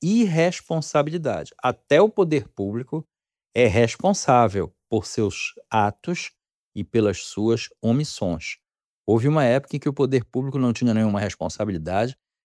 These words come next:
era a época da monarquia absolutista, onde o rei era o representante de Deus aqui na Terra. Lo-, logo, não tinha nunca o dever de indenizar. Mas hoje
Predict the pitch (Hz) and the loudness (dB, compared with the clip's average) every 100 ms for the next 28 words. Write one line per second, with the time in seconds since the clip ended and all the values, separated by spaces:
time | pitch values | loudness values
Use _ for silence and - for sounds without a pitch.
0 | _ 107 113 107 113 - 113 107 120 147 | _ 0 2 2 0 0 0 2 4 2
1 | 120 - - 143 156 - 143 143 - 151 | 0 -4 0 2 2 2 0 0 -2 -2
2 | 135 - 135 - - - _ _ _ _ | -2 -2 -2 -4 -8 -12 _ _ _ _
3 | 117 123 143 165 104 113 139 160 _ _ | 2 4 4 2 2 2 2 0 _ _
4 | _ 117 120 135 165 165 - - 117 127 | _ 0 2 2 0 -4 -12 -8 -2 0
5 | 135 147 139 127 123 147 143 127 160 165 | 2 0 0 0 0 0 0 0 0 -4
6 | - 156 117 123 131 127 139 139 92 80 | -2 0 4 4 2 -2 -4 -4 -6 -4
7 | 98 131 110 110 131 120 117 120 123 160 | 0 2 4 2 0 4 6 6 4 -4
8 | - _ _ _ 127 147 139 139 135 127 | -8 _ _ _ 4 4 4 2 2 2
9 | 127 135 143 139 117 123 117 127 123 127 | 2 -2 -2 -2 0 -2 -2 -2 -2 -4
10 | 120 107 - _ _ _ _ - 131 160 | -6 -8 -12 _ _ _ _ 0 4 4
11 | 139 139 147 180 190 233 | 4 6 8 8 6 0